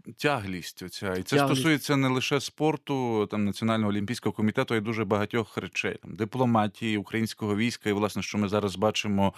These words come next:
Speaker 1: а, е, навіть, там, зміни одностроїв військових, так, в останні роки з апеляцією до періоду Української Народної Республіки, як до, е, держави,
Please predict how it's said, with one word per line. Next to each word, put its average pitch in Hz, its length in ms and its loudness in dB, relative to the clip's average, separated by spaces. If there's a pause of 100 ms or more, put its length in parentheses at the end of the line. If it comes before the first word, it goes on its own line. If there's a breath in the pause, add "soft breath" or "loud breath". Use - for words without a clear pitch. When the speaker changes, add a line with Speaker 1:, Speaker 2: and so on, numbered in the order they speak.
(360 loud breath)
Speaker 1:
а, 98 680 2
е, - 20 -4 (280)
навіть, 104 640 0 (120)
там, 101 180 0
зміни 110 340 2
одностроїв 104 680 2
військових, 101 480 -2
так, 107 240 -2
в - 20 -4
останні 107 500 -2
роки 107 380 -2
з 98 60 -6
апеляцією 107 800 0
до 98 180 0
періоду 101 440 -2
Української 101 520 -2
Народної 98 640 2
Республіки, 151 720 0
як 117 320 2
до, 110 320 0 (360 loud breath)
е, 110 280 0 (200)
держави, 113 800 2